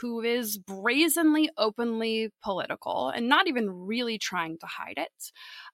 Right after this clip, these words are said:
A Congress that has made clear it has no appetite or interest in actually impeaching him, you know, sort of regardless of the merits of that decision, they clearly aren't going to do it. And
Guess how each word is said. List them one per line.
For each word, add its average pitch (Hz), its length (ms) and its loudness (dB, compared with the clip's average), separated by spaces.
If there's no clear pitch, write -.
A 262 120 10
Congress 311 500 6
that 240 140 0
has 214 100 0
made 208 240 2
clear 202 300 0
it - 80 2
has 202 200 0
no 214 200 0
appetite 190 480 2
or 180 80 -2
interest 175 440 -6
in 185 80 -6
actually 170 600 -6
impeaching - 500 -8
him, 220 300 -6
you 185 80 -2
know, 175 160 -6
sort 196 160 -4
of 180 80 -12
regardless 233 420 8
of 214 140 4
the 202 140 0
merits 214 420 6
of 196 80 -12
that - 160 2
decision, 180 580 -8
they 190 140 -4
clearly 220 480 -4
aren't 170 180 -2
going 170 340 -4
to 170 160 -10
do 131 200 -8
it. - 340 -10
And 302 480 6